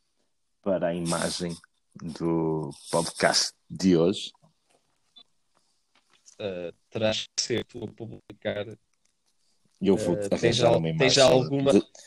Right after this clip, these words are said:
Speaker 2: tens
Speaker 1: da
Speaker 2: alguma
Speaker 1: criptonite.
Speaker 2: recordação? Não,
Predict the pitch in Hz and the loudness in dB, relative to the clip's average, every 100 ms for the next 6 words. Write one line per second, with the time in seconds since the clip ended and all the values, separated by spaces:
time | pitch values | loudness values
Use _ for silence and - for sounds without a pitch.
0 | - - 135 131 131 127 104 98 - 160 | -6 2 4 6 6 6 6 6 4 6
1 | 156 92 92 85 156 147 135 127 - 131 | 6 8 6 2 -2 2 2 4 4 4
2 | 131 131 135 147 _ - | 4 0 -4 -12 _ -10